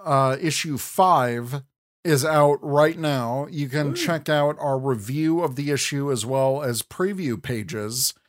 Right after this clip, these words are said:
Speaker 1: Also, this coming Wednesday, Power Rangers Unlimited Heir to Darkness number one will be out next week. This is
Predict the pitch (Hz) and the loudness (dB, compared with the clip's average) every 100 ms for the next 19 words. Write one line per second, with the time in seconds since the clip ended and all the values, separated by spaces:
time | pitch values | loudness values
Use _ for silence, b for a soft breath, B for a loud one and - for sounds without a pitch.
0 | _ 170 196 214 190 147 139 170 180 _ | _ 4 4 6 6 6 4 2 -4 _
1 | - 123 160 160 - - 190 180 165 156 | -12 0 4 4 4 2 2 2 0 0
2 | 170 190 139 151 131 135 139 156 170 185 | 0 0 0 2 2 0 -2 0 2 0
3 | 196 185 202 160 202 190 190 180 139 135 | -2 -2 -2 -2 -2 -2 -2 0 0 0
4 | 147 - 143 170 190 - 185 139 165 165 | 0 0 0 0 -2 -4 -6 0 0 0
5 | 165 160 139 156 143 151 180 156 156 151 | -4 -4 -2 -2 -4 -2 -4 -2 0 0
6 | 120 113 135 135 _ _ 131 135 123 143 | 0 -2 -4 -4 _ _ -2 0 0 0
7 | 147 139 143 135 143 151 - 160 147 117 | 4 4 4 2 0 0 0 0 -2 -2
8 | - - _ _ _ - 139 139 - - | -6 -18 _ _ _ -6 -2 0 0 0
9 | 151 143 139 123 - | 0 2 2 0 -2